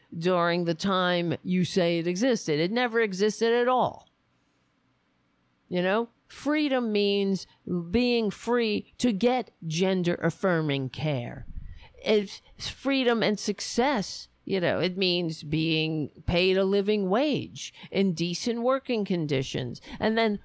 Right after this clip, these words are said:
retiring in dignity and security. That's freedom. It's not having to send your kids to work. I can't even believe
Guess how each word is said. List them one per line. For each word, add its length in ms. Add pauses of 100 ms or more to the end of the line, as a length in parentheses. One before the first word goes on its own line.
retiring 1040
in 260
dignity 680
and 120
security. 880 (1300)
That's 240
freedom. 500 (640)
It's 260 (160)
not 300
having 440
to 120
send 460
your 160
kids 560 (180)
to 160
work. 720 (460)
I 100
can't 260
even 220
believe 640